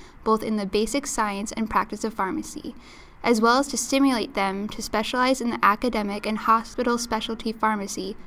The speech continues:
population medication management, and in the pharmaceutical sciences and industry. The School of Pharmacy will join the other health science schools under the Stony Brook Medicine banner,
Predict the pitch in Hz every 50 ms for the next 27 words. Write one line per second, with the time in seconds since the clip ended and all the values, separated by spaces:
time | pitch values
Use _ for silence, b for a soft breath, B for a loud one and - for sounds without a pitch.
0 | B - - - 214 226 - 277 269 254 254 247 247 - 226 226 226 214 214 214
1 | 214 - 226 226 220 - 233 220 - - 311 - - - - 294 302 - - B
2 | B B B B B 254 233 233 226 226 220 - 247 247 262 277 277 - - 254
3 | 233 247 240 247 - 240 233 - 220 208 208 202 202 - - 208 208 - - 220
4 | 214 202 - 202 180 - 185 - - - - - - - - - - - - -
5 | - - B B B B B B B B B B B - - - 233 226 - -
6 | 269 269 285 294 294 - 254 226 220 220 220 220 - 202 196 190 196 214 220 214
7 | 226 226 220 220 - - 240 247 269 285 269 254 233 233 233 226 220 214 208 208
8 | 208 - - - 208 190 196 196 - - 226 220 220 214 208 208 - - 214 208
9 | 214 226 220 233 226 233 214 202 196 202 - - 214 208 - 170 175 - - -
10 | - 233